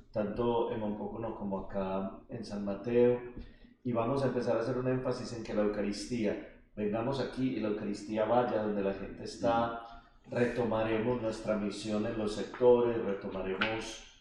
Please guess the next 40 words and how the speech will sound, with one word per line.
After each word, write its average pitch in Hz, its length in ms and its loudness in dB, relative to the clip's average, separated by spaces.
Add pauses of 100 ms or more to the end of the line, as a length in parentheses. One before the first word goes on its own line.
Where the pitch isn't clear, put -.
(200)
todo 120 220 2
lo 110 140 2
que 107 100 0
habíamos 101 420 4
pensado 117 500 2
para 104 180 0
hacer 110 360 -6
que - 520 2
la 104 160 -2
presencia 107 580 0
del 110 140 4
Señor, 104 680 -4 (460)
eh, 98 180 -2
salga 123 720 4
a 110 60 -2
donde 104 260 0
estamos 101 460 -4
todos 127 600 2
y 113 160 -4
al 101 140 2
salir 104 300 -2
a 120 80 4
donde 107 160 2
estamos 101 320 -6
todos, 107 280 -4
invitar 98 300 -4
a 104 120 -4
todos 107 420 -4 (360)
a - 80 -6
llegar 101 360 2
a 110 120 6
donde 95 260 2
está 95 240 -8
el 90 80 -6
Señor. 123 420 0
Tenemos 104 300 -4
que 123 80 -2
aprovechar 110 460 -2
esta 104 220 -4
oportunidad 95 920 -2